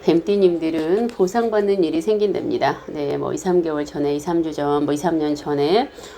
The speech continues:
어떠한 일을 해놓고, 예, 어떤 정성을 쏟았고 그거에 대한 어떤, 음, 보답이 없었다면 아마 오늘은, 어, 보답, 음, 어떤 보상받는 그런 하루가 될 것 같습니다.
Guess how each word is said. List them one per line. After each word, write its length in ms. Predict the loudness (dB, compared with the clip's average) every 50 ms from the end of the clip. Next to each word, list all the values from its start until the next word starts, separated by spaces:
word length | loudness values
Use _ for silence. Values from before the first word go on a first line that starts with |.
| -14 -10 -8
어떠한 380 | -8 -2 0 2 4 4 4
일을 240 | 2 2 0 0 -2
해놓고, 560 | -2 -2 -4 -2 -4 -4 -6 -4 -4 -4 -2 -2
예, 140 | -2 -2
어떤 240 | -2 -4 -4 -6 -4
정성을 440 | -2 -2 -2 2 4 6 6 6 6
쏟았고 760 | 4 0 0 2 2 2 2 0 0 2 4 6 6 6 4 2 -4 -16 -18 -18 -20 -20 -4
그거에 340 | 0 4 4 6 6 6 4
대한 220 | 4 4 4 4
어떤, 320 | 2 2 0 -2 -2 0 0
음, 760 | 0 0 0 0 2 2 2 2 0 0 -2 -2 -4 -6 -10 -18 -8 -6
보답이 380 | -2 -2 0 0 0 0 0
없었다면 760 | 0 -2 -2 -2 -2 -2 -2 -2 -2 -2 0 4 4 2 2 0 -4 -12 -12
아마 280 | -8 -6 -4 -4 -4
오늘은, 600 | -4 -6 -6 -6 -4 -4 -2 0 2 2 2 0 -4 -10 -16 -12 -12 -12 -10 -6
어, 360 | -4 -2 -2 0 0 -2 -4 -4
보답, 380 | -6 -2 2 4 4 4 2 0 -4 -10 -10
음, 220 | -8 -6 -6 -6 -6 -8 -8 -10 -14 -10 -8 -8 -8 -8 -10 -10
어떤 180 | -8 -6 -6
보상받는 920 | -4 -4 -4 -6 -4 -2 -2 -2 0 0 0 2 2 4 2 2 0 -4 -10
그런 240 | -8 -6 -4 -4 -4
하루가 340 | -6 -6 -4 -2 -2 -2 -2
될 160 | -4 -6 -10
것 120 | -10 -10
같습니다. 600 | -10 -10 -10 -10 -8 -8 -6 -4 -2 -2 -2 -4